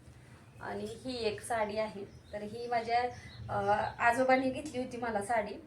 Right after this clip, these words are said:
तर ही मला आवडते. अ,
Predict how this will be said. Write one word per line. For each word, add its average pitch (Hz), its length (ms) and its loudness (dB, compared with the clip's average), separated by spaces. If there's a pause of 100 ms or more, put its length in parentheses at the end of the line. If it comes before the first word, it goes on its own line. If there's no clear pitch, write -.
(920)
तर 214 120 -2
ही 247 640 0
मला 254 200 8 (160)
आवडते. 233 600 4 (880)
अ, 196 280 -4